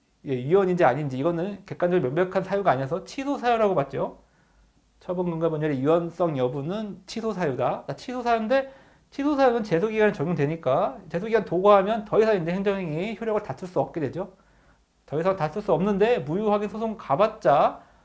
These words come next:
더 이상 다툴 수 없으니까 다른 내용의 재판을 하게 될 수 없다. 자, 개적 다의 다죠. 다른 내용의 재판을 하게 될 수 없으니까 이건 재판의 전제성이 인정되지 않는다.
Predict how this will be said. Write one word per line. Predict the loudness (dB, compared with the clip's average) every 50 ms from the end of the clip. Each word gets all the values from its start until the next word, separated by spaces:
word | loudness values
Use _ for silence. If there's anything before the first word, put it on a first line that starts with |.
| _ _
더 | -2 0
이상 | 2 2 0
다툴 | 0 -4 -8 -8 -6
수 | -4 -2
없으니까 | -2 -2 -2 -4 -6 -4 -2 0 2 2 2 0 -4 -14 -20 -20 -20 _ _ -2
다른 | 2 4 6 6 4 4 2
내용의 | 0 0 0 -2 -4 -6
재판을 | -6 -8 -8 -8 -8 -6 -6 -4 -2
하게 | -2 -4 -4 -4
될 | -6 -8
수 | -8 -10
없다. | -10 -10 -12 -14 -14 -14 -14 _ _ _ _ _ _ _ _ _ _ _ _ _ _ _ _ _ _ _ _ _
자, | -6 -6 -6 -6 -6 -8 -10 -12
개적 | -10 -6 -6 -4 -2 -2 -2 -4 -4 -4
다의 | -4 -4 -4 -4
다죠. | -6 -6 -6 -4 -4 -4 -6 -6 -4 -4 -4 -4 -6 -10 -20 _ _ _ _ _ _ _
다른 | -10 -8 -6 -6 -6 -4
내용의 | -4 -4 -4 -4 -6 -6
재판을 | -8 -10 -12 -8 -6 -6 -4 -2
하게 | -2 -2 -2 -4
될 | -4 -6
수 | -6 -6 -6
없으니까 | -6 -6 -8 -10 -10 -6 -4 -4 -2
이건 | -2 -2 -2 -2 -2 -6 -8 -10
재판의 | -12 -12 -8 -6 -6 -6
전제성이 | -6 -8 -8 -8 -8 -8 -10 -10 -10 -8 -8 -8
인정되지 | -6 -8 -8 -8 -8 -8 -6 -6
않는다. | -6 -6 -8 -8 -8 -10 -10 -12